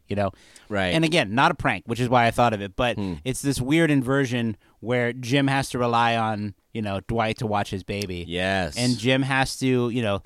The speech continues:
Speaker 1: the only way that, you know, Pam's like, "No, no, no, you have to, you have to keep taking
Speaker 2: Yeah.
Speaker 1: care of her,
Speaker 2: Yeah,
Speaker 1: Dwight,
Speaker 2: yeah.
Speaker 1: 'cause she's not, she's not sleeping, she's not
Speaker 2: Yeah.
Speaker 1: restful." And then, you know, she's like, he's
Speaker 2: Mm.
Speaker 1: like, "The only way," he's like, "There are two <laughs> ways." He's like, "Jim can go out and see Angela." He goes, "You ever been with a blonde before? It's the big leagues."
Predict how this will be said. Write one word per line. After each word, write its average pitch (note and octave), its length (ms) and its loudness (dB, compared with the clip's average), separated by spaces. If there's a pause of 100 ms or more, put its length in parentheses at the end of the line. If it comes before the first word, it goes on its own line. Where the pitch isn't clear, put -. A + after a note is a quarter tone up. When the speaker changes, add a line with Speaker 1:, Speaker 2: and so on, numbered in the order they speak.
(180)
Speaker 1:
the C#3+ 100 4
only E3+ 180 6
way D3+ 260 6
that, C3 180 0 (400)
you A2+ 80 -4
know, A#2 40 -2
Pam's C#3+ 240 2
like, B2 120 -2
"No, E3+ 140 2
no, F#3 80 0
no, F3+ 100 2
you D3 160 2
have D#3+ 220 0
to, D#3+ 140 0
you C#3+ 140 2
have D#3+ 140 0
to D#3+ 80 -6
keep D#3+ 200 -6
taking C#3+ 260 0
Speaker 2:
Yeah. B2+ 80 -2
Speaker 1:
care D3 160 4
of C3+ 80 0
her, A#2+ 100 -4
Speaker 2:
Yeah, G2 100 2
Speaker 1:
Dwight, F2 180 0
Speaker 2:
yeah. E2+ 220 -4 (100)
Speaker 1:
'cause A#2+ 220 0
she's B2 220 -4
not, B2 260 0
she's A#2 160 -4
not A2+ 160 -2
sleeping, A#2 380 -4
she's G2 160 -6
not F#2+ 140 -2
Speaker 2:
Yeah. F#2 40 -4
Speaker 1:
restful." G2+ 380 -4
And F#2+ 100 -6
then, G2+ 160 -4 (460)
you A2+ 80 -6
know, G2+ 160 -4
she's A2 160 -8
like, G2 120 -6
he's A#2 200 -4
Speaker 2:
Mm. A#2 60 -2
Speaker 1:
like, - 80 -8
"The A#2+ 100 0
only D3+ 200 4
way," C#3+ 540 4
he's - 140 -4
like, C3+ 100 -2
"There C3+ 120 2
are C3 40 -2
two - 220 2
<laughs> A#2 60 2
ways." A2 200 -2
He's A#2+ 160 -2
like, G2+ 140 -6 (520)
"Jim E3 260 4
can F3+ 140 0
go D3 140 4
out C3+ 140 6
and B2 120 -2
see A2+ 180 -4
Angela." G#2 460 -4
He D3 60 -6
goes, G#2 140 -4
"You A#2+ 100 0
ever C3+ 100 0
been C#3 100 0
with C3+ 120 -2
a - 20 -10
blonde C#3 300 0
before? F#3+ 280 -4
It's - 120 -6
the A#2 80 -14
big B2+ 200 -2
leagues." A2+ 240 -2